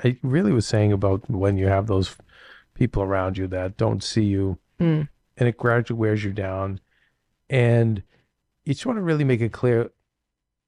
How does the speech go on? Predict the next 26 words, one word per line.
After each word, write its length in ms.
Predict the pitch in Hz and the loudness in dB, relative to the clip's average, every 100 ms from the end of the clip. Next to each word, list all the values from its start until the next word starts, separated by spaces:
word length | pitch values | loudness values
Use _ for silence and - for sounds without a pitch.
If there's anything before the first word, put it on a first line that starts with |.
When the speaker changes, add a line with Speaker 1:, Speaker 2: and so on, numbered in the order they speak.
| _ _ - | _ _ -10
Speaker 1:
it's, 440 | 110 - - - _ _ | -8 -10 -16 -20 _ _
right 280 | 143 170 160 | -2 -2 0
now, 460 | 127 120 120 123 123 _ _ - | 0 2 2 0 -4 _ _ -4
it's 260 | 120 - - | -4 -4 -6
just 360 | 107 98 - _ _ | -6 -6 -14 _ _
might, 240 | 117 117 - | -4 -4 -2
when 220 | 120 117 | 0 2
they're 160 | 113 110 | 2 0
around 360 | 104 101 107 | 0 -2 -4
you, 120 | 104 104 | -4 -4
it 40 | |
might 240 | 104 107 - _ _ - | -4 -6 -8 _ _ -6
feel 260 | 117 104 | 0 0
annoying 480 | 95 95 92 92 92 - _ 196 | 0 -2 -2 -2 -6 -10 _ 0
Speaker 2:
Mm-hmm. 320 | 196 175 170 - _ _ _ - | 2 2 -2 -6 _ _ _ -2
Speaker 1:
and 140 | 107 | 0
it 40 | 101 | 0
might 220 | 101 98 | -2 -2
be 100 | 101 | -4
a 40 | 98 | 0
nuisance 560 | 147 147 143 127 - | 2 2 2 0 -2
and 100 | 107 | -4
it 40 | 104 | -2
might 240 | 101 95 | -4 -6
be 140 | 98 101 | -2 0
aggravating. 800 | 113 113 101 101 101 98 95 | 0 2 2 2 0 -2 -4